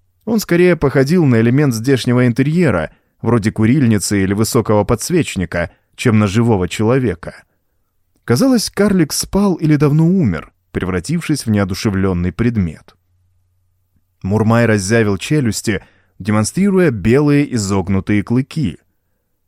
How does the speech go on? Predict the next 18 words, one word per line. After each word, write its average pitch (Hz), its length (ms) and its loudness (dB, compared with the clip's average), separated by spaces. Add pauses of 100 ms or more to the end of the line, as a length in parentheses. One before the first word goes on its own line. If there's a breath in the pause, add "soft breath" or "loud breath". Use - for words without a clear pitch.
(140)
Да, 139 480 2 (180)
не 92 220 0
хотелось 170 540 2
бы 170 120 2
оказаться 156 500 0
в - 100 -8
пасти 101 540 -2 (220 soft breath)
у 113 100 2
этого 110 340 2
милого 98 420 0
питомца. 85 680 -6 (1200)
Одна 202 280 2
из 254 100 2
девиц 214 320 0
рассмеялась, 180 880 0
когда 95 260 -2
ее 110 160 2
подруга 139 520 0